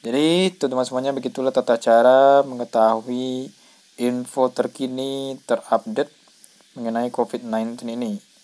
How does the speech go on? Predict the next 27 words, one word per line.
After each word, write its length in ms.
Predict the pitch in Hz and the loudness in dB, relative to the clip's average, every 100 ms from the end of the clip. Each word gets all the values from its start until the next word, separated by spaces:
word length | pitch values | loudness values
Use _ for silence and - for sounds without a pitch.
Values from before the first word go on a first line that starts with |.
| _ | _
yang 320 | 107 98 98 | -10 -10 -10
resmi 480 | 101 - 110 120 117 | -12 -10 -10 -10 -6
dari 320 | 104 104 101 | -8 -8 -12
pemerintah, 640 | - 101 101 190 - - | -12 -10 -10 -10 -8 -8
dari 160 | - 202 | -10 -16
Kominfo. 560 | 202 202 190 - 196 - _ _ _ _ _ _ _ _ _ | -14 -16 -16 -14 -16 -16 _ _ _ _ _ _ _ _ _
Jadi, 400 | 104 110 131 139 | -16 -10 -8 -8
demikianlah 480 | 120 110 113 120 123 | -8 -8 -4 -4 -4
video 160 | 110 110 | -8 -10
kita 320 | 104 113 110 | -6 -4 -4
pada 240 | 107 104 | -4 -10
kesempatan 480 | - - 110 - 110 | -12 -16 -10 -8 -8
kali 240 | 104 208 | -10 -10
ini. 160 | 117 190 - _ _ _ _ - | -10 -12 -14 _ _ _ _ -18
Semoga 720 | - 110 104 101 107 107 104 | -10 -8 -6 -8 -6 -4 -4
bermanfaat. 640 | 107 107 110 120 131 151 - _ _ _ _ _ _ | -8 -6 -6 -4 -4 -4 -10 _ _ _ _ _ _
Silahkan 640 | - 123 107 104 110 110 | -14 -8 -6 -6 -6 -8
subscribe 560 | - 110 - - 135 - _ _ _ _ _ _ _ _ | -8 -8 -10 -6 -8 -8 _ _ _ _ _ _ _ _
dan 320 | 120 107 107 110 | -8 -6 -2 0
like, 160 | 151 - _ - | 0 -6 _ -10
share 480 | - - 143 120 | -6 0 2 2
sebanyak-banyaknya 880 | 107 - 107 101 104 107 107 117 123 | -4 -8 -8 -10 -10 -12 -10 -8 -8
agar 240 | 107 107 104 | -6 -6 -6
yang 160 | 101 | -8
lain 240 | 101 101 104 _ - | -8 -10 -12 _ -20
mengetahui 400 | - - 101 98 | -16 -14 -12 -12
juga. 320 | 104 104 104 | -10 -8 -10